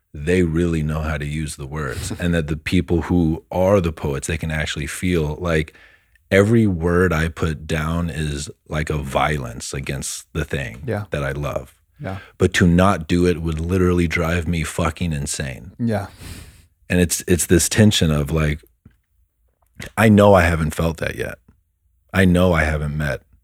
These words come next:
Speaker 1: the mother. And I know that the language that I use about her is my audacity at not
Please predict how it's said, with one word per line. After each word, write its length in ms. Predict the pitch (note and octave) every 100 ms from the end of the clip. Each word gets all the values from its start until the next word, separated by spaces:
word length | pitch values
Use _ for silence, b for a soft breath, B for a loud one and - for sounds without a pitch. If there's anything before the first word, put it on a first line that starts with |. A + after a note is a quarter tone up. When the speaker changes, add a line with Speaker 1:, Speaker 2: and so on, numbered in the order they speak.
| _ _ _
Speaker 1:
the 80 | E2
mother. 380 | D2+ B1+ A#1 - _ _ _ _ _ _ _ -
And 80 | F2+
I 80 | F2+
know 380 | F2 F2+ G2+
that 160 | F#2+ F2
the 80 | D#2+
language 540 | E2+ F#2 G2+ F#2 E2
that 160 | E2 D#2
I 80 | D2+
use 340 | D2+ D2+ C#2+
about 400 | D#2 D2 D#2+ E2+
her 240 | - D2 C#2+
is 280 | E2+ E2
my 260 | F2 E2+ F2+
audacity 800 | D#2+ E2 D#2 E2+ F#2+ G2 F#2+ E2 D2+
at 120 | D2
not 360 | E2+ D#2+ D#2